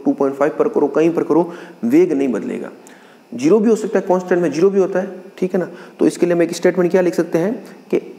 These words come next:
इस प्रकार के निर्देश तंत्र या तो स्थिर वेग से, या तो स्थिर होते हैं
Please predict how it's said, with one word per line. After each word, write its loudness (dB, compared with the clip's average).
इस 2
प्रकार 0
के 0
निर्देश 0
तंत्र -2
या 0
तो 0
स्थिर 0
वेग 4
से, 0
या 0
तो -4
स्थिर 2
होते 0
हैं 0